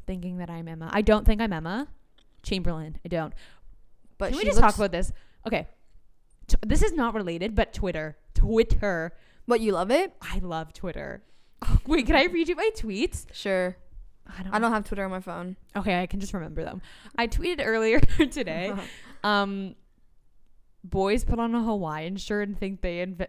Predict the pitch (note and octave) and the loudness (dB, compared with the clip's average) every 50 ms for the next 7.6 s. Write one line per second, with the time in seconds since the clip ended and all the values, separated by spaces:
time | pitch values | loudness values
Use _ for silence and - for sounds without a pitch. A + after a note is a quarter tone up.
0 | - - A#3 A3+ G#3 - A3 A3+ A#3 A#3+ G3+ G#3 F3+ - G3+ G#3+ G#3 - - G#3+ | -4 0 0 0 2 4 2 2 2 4 4 2 2 2 -2 -4 -4 0 0 0
1 | G3 F3+ D#3 D#3+ D#3 D#3+ E3 F#3+ - - - A#3 A#3+ A#3+ B3 - - - - - | 0 0 0 -2 -2 -4 -4 -6 -8 -6 -4 -2 -2 -2 -4 -10 -18 -20 -16 -10
2 | - G3+ F#3 - G3 G3 F#3 - F#3+ F#3+ F#3 F3+ F#3+ F#3 F3 F3 F3+ G3 F#3+ F3 | -10 -8 -8 -6 -8 -10 -8 -8 -6 -6 -6 -6 -6 -6 -6 -4 -4 -6 -4 -4
3 | F#3+ F3+ - - - C4 - - - F4+ A3 A3 A#3+ - - G3 F3+ F3+ F3 D#3+ | -4 -6 -4 -4 -2 4 6 8 8 8 6 4 0 -4 -6 -6 -6 -6 -8 -6
4 | D#3+ D#3+ E3 F3+ G3 G#3 G3+ G#3 A#3 - - G#3+ F#3+ F3 - - F3 - - - | -6 -8 -8 -8 -6 -2 -2 -2 -2 -2 -2 -2 -2 -2 -4 -14 -16 -18 -20 -20
5 | - - - - - A3 G#3+ A3+ C4 - - - - - - - F#3 F3 G3+ C4+ | -20 -20 -12 -4 0 4 4 4 4 2 -6 -20 -20 -20 -14 -8 -6 -4 -4 -4
6 | D4+ C4+ A#3+ A#3+ - _ _ - _ - - _ - - G#3+ G#3+ B3 C4 G#3+ F#3+ | -2 0 0 0 0 _ _ -20 _ -20 -20 _ -2 0 2 4 4 4 4 4
7 | F#3+ - - - - G3 G3 F3+ G3 E3+ D3+ | 0 -4 -8 -10 -4 -4 -2 -2 -2 -4 -4